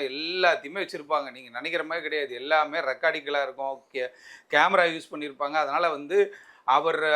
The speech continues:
அவர் மீதான தனிப்பட்ட ஒரு செல்வாக்கு, அவரா வளர்த்துக்கிட்ட ஒரு செல்வாக்கு தான் அதே தவிர, இந்த குல-, குற்ற செயல்கள்லாம் ஒரு பக்கம் இருந்தாலும் கூட, அதற்கு அவர் தண்டனை அனுபவிக்கிறார், சிறைக்கு போறார், அதெல்லாம் ஒரு பக்கம் இருந்தாலும் கூட,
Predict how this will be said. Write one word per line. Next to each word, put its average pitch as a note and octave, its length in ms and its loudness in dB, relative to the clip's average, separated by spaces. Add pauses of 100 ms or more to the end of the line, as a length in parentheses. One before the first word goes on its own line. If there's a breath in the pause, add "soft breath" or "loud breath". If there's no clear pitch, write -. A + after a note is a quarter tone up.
அவர் C#3+ 260 0
மீதான G3+ 340 4
தனிப்பட்ட F#3 640 2
ஒரு D3+ 140 -4
செல்வாக்கு, G3 460 2
அவரா F#3+ 300 6
வளர்த்துக்கிட்ட F3+ 520 2
ஒரு D#3 120 -4
செல்வாக்கு D#3 420 -2
தான் D3+ 120 4
அதே C3+ 200 0
தவிர, C#3+ 480 2
இந்த C#3 300 -6
குல-, C3+ 380 -4 (100)
குற்ற - 200 -4 (500)
செயல்கள்லாம் F3 560 2
ஒரு F3+ 160 2
பக்கம் F3 260 -2
இருந்தாலும் E3 420 0
கூட, C#3+ 180 0
அதற்கு E3 300 0
அவர் D3 140 -4
தண்டனை D#3 380 -4
அனுபவிக்கிறார், D3 560 -2 (360 loud breath)
சிறைக்கு E3+ 340 0
போறார், D#3 280 4
அதெல்லாம் E3 280 4
ஒரு D3+ 140 0
பக்கம் D#3 260 -8
இருந்தாலும் C3+ 280 -6
கூட, C3+ 160 0